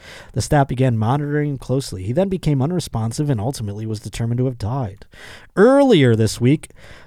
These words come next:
the necropsy report, okay, of Hughes' last date revealed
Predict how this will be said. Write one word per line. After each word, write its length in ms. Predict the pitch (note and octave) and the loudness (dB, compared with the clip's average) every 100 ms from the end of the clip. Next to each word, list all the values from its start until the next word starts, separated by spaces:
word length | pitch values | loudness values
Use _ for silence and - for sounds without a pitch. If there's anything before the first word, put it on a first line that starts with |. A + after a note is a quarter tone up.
| - | -10
the 120 | - A#2 | -2 0
necropsy 1160 | A2+ C#3 E3+ - C#3+ F3 - - - A#2 A2+ | 2 0 -2 -2 0 0 -4 -6 -2 -2 0
report, 500 | A2 A2 - C3 E3+ - - - - - - - - - - - - | -2 -6 -4 -2 -2 -6 -20 -20 -20 -20 -20 -20 -20 -20 -20 -20 -14
okay, 260 | A#2 B2+ F3 - - | -8 -8 -8 -8 -2
of 160 | C3 | -2
Hughes' 420 | B2 D#3+ F3 C3+ | 0 2 4 4
last 380 | B2 C3+ C#3 - | 2 2 2 2
date 280 | C3+ F3 - - - - - - - - - - - | 2 2 -2 -14 -18 -16 -14 -16 -18 -20 -20 -8 4
revealed 680 | E3 A#2 A3+ A3+ C#3 D3 | 4 6 6 6 6 4